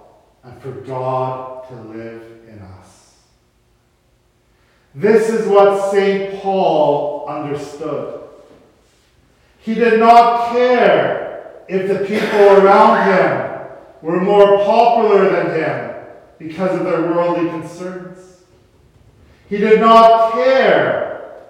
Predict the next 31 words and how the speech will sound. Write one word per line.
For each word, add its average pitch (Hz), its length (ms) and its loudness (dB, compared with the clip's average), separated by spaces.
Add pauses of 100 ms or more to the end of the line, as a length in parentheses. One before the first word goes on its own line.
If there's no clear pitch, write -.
that 185 260 0
he 214 140 2
was 202 240 2
thought 214 440 2
of 202 80 4
as 196 60 2
a - 320 -4
fool 262 500 -2 (540)
for 185 220 -6
giving 208 360 2
up 202 340 4
his 185 140 -4
worldly 202 540 6
job - 880 -4 (220)
and 160 220 -12
bearing 196 400 2
the - 200 -4
thorns 190 360 -2
of 170 220 -10
Christ 202 380 -4
in 160 180 -10
his - 180 -14
flesh. 185 340 -18 (1500)
The 180 220 4
only 226 580 2
thing 190 640 -2 (640)
that 151 220 -6
Saint 185 540 -6
Paul 180 420 -2
cared 185 420 -4
about - 760 -12